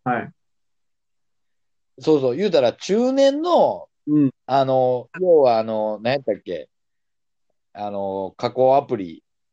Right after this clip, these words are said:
Speaker 1: スノー？
Speaker 2: スノーとか使ってるやつ。うわ、もうほんまにきついな。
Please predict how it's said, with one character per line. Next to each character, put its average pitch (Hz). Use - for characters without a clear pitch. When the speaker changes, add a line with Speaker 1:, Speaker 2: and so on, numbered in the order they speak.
Speaker 1:
ス -
ノ 156
ー？ -
Speaker 2:
ス -
ノ 202
ー -
と 143
か 107
使 175
っ 165
て 170
る 160
や 151
つ。 110
う 135
わ、 120
も 120
う 120
ほ 156
ん 185
ま 185
に 180
き -
つ 156
い 98
な。 82